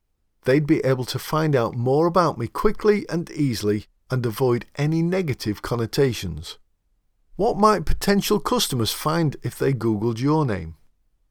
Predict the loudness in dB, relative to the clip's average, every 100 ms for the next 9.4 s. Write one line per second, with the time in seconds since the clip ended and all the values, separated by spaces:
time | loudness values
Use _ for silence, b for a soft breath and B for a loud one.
0 | _ 0 4 4 2 0 0 4 4 4
1 | 2 4 6 4 2 2 2 2 0 -2
2 | 0 0 -2 -2 -2 0 -2 0 2 2
3 | 4 2 2 -2 -2 0 2 2 0 2
4 | 4 6 4 2 -2 -4 -6 0 0 0
5 | 0 2 2 0 2 4 6 6 4 2
6 | 2 2 2 -2 -12 _ _ _ _ 0
7 | 2 4 4 2 4 2 2 0 2 2
8 | 0 0 0 -4 -2 2 2 2 -2 -2
9 | -8 -12 -14